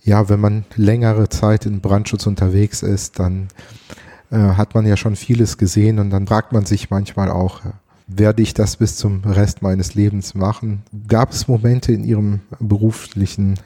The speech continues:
Leben, wo Sie gesagt haben, ich habe jetzt genug von Brandschutzabschlüssen gesehen oder Brandschutz generell? Oder hat Sie das Thema so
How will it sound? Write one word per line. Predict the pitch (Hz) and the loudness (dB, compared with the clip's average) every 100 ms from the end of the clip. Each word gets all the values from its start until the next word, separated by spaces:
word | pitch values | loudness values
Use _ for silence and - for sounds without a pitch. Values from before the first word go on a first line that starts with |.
| - | -2
Leben, | 107 107 101 95 | 2 2 2 0
wo | 101 | 0
Sie | 95 92 | 2 0
gesagt | 90 92 95 - | 2 2 2 2
haben, | 92 90 87 | 0 0 -4
ich | 92 95 | 0 0
habe | - | 2
jetzt | 92 - | 0 0
genug | 95 95 95 | 2 2 0
von | - 90 87 | -2 -2 -2
Brandschutzabschlüssen | - 92 95 92 - - - - 95 - 95 | 0 0 0 -2 -2 -6 -6 -2 -2 -2 0
gesehen | 92 92 92 90 | 0 2 2 4
oder | 85 87 87 - | 2 2 0 -2
Brandschutz | - 90 95 - 95 - | 0 2 0 -4 -4 0
generell? | 87 85 85 85 87 - - - - - - - | 0 2 2 2 0 -2 -14 -20 -20 -20 -20 -6
Oder | - 95 85 90 | 0 4 4 4
hat | 101 | 2
Sie | - 101 | 2 2
das | 90 - | 2 2
Thema | 107 98 92 | 2 2 2
so | 98 98 | 2 2